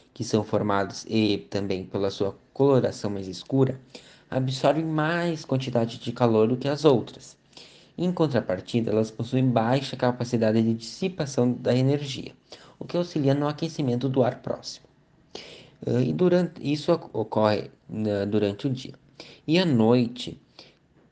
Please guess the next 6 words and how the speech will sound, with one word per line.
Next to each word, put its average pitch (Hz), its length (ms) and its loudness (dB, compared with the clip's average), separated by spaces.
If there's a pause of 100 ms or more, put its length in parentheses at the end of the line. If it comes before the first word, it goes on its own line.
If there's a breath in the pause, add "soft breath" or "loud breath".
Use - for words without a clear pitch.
(160)
por 127 160 2
ter 127 320 2
uma 131 200 4
grande 139 380 0
quantidade 123 600 -2
de 107 420 -2